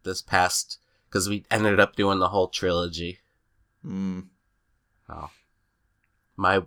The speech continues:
Speaker 1: my waiting actually helped it. But
Speaker 2: I
Speaker 1: it
Speaker 2: think
Speaker 1: is complete, and expect it soon.
Speaker 2: What was, can you give me, like, kind of an example? Not necessarily exactly what happened,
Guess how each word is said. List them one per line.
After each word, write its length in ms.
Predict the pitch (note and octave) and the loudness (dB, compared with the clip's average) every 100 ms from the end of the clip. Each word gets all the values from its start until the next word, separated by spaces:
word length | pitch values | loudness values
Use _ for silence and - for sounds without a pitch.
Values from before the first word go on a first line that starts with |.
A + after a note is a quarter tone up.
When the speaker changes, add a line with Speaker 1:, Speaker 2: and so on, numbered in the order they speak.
| - | -4
Speaker 1:
my 400 | G#2+ G#2 G#2 G2 - _ | 2 6 6 4 -2 _
waiting 500 | F#2+ G2+ G#2 G2 F2+ | 2 4 4 2 2
actually 440 | F2 - - C#2+ F2+ | -2 -4 -8 -8 -4
helped 320 | G#2 - - | -6 -6 -12
it. 120 | G2 _ _ _ _ _ _ _ _ _ _ _ _ _ _ _ _ _ _ _ _ _ - - _ - | -14 _ _ _ _ _ _ _ _ _ _ _ _ _ _ _ _ _ _ _ _ _ -20 -20 _ -4
But 140 | F2+ | 2
Speaker 2:
I 40 | |
Speaker 1:
it 20 | A2 | 6
Speaker 2:
think 120 | C#3 | 6
Speaker 1:
is 140 | D3 | 6
complete, 540 | D3 B2 B2+ A#2 A2 - | 4 2 6 4 4 -2
and 320 | G#2 G2+ G2+ - | -6 -4 -4 -6
expect 580 | G#2 - - A2+ - | -6 -4 2 2 2
it 180 | A2 G2+ _ | -4 -4 _
soon. 480 | - - G2 E2+ E2 - - _ _ _ _ _ _ _ _ _ _ _ _ _ _ _ _ _ _ | -12 -10 -8 -8 -8 -12 -20 _ _ _ _ _ _ _ _ _ _ _ _ _ _ _ _ _ _
Speaker 2:
What 280 | - A#2+ E3 | -4 2 4
was, 480 | F3 F#3+ F#3 D#3 - - _ - | 6 4 2 -4 -10 -14 _ -16
can 200 | D#3+ D3+ | -10 -8
you 60 | C#3+ | -6
give 220 | C#3+ E3+ | -6 -4
me, 160 | F3 E3 | -4 -4
like, 180 | D3 - | -4 -4
kind 320 | - C3+ C#3 | -4 -2 0
of 120 | B2+ | -2
an 80 | C3 | -2
example? 640 | B2 A2 G#2 A#2+ A#2+ B2 A#2 | -4 -6 -6 -4 -4 -4 -2
Not 220 | B2 C#3+ | -2 -2
necessarily 640 | C#3 C3+ B2 - A#2+ A2+ | -6 -10 -8 -4 -2 -2
exactly 520 | G2 F#2 G2+ A2 A2+ G#2+ | -4 -6 -4 -4 -4 -6
what 160 | G#2 | -6
happened, 560 | G#2 G2+ G2+ G#2+ G#2 | -4 -4 -4 -8 -10